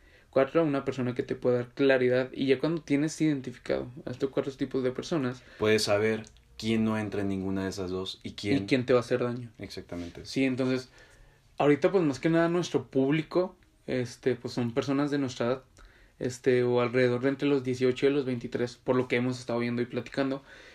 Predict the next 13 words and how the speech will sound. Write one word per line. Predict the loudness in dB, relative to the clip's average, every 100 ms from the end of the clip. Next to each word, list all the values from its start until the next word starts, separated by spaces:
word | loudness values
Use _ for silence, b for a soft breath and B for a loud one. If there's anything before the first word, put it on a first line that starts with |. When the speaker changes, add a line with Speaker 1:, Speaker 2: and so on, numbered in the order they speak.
| B B B
Speaker 1:
Entonces, | -2 0 0 4 2 2 _ _ _ _ 6
pues, | 6 8 4
lo | 0
más | 0
probable | 2 4 4 2
es | -2
que | -4
muchos | -4 -6 -2
todavía | 0 0
estén | -4 -6
pasando | -6 -6 -6
por | -4 -2
luchas, | 0 0 -2 -2